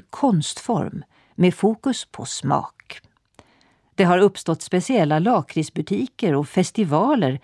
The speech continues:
för att hylla det svarta guldet. Den senaste nyheten är att tillsätta lakrits i parfymer. Man tror att det är vuxna kvinnor som köper den.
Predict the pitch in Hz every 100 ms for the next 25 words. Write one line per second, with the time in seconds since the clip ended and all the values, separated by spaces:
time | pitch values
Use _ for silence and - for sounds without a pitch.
0 | - - 254 233 - 214 127 156 165 135
1 | - - 156 - - - 156 139 156 135
2 | - - - _ _ _ _ - - _
3 | _ _ _ - 220 208 262 233 247 285
4 | 285 233 151 151 151 160 151 - _ _
5 | - 175 160 - 269 208 131 151 - 180
6 | 220 151 - 147 - - - 165 - 196
7 | - - 262 - - - _ _ _ _
8 | _ _ _ _ _ _ 180 185 190 208
9 | 220 190 156 160 165 156 196 185 - -
10 | 165 165 214 185 208 180 - 131 139 156
11 | 151 151 113 120